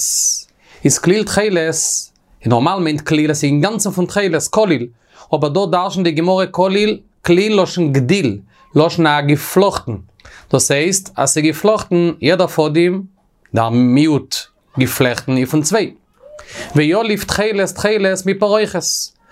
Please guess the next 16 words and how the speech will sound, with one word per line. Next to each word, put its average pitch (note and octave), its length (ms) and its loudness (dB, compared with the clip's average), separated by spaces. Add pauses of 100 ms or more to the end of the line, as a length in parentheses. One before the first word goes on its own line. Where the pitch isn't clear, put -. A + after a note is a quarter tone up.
(220)
מעלה, F#3 400 2
למה F#3 240 0
די E3+ 100 2
פרויכות, F3 560 0
איז D3 100 0
שישה, F3+ 460 2 (100)
אז D3 120 2
איך F3 100 4
מיר D#3+ 120 2
דארט F#3+ 220 0
גערעדט, D#3+ 300 2
וואס D3 120 -4
שטייט F3 140 2
דארט E3 140 0
אין D#3 80 -2
שש? C#3+ 540 0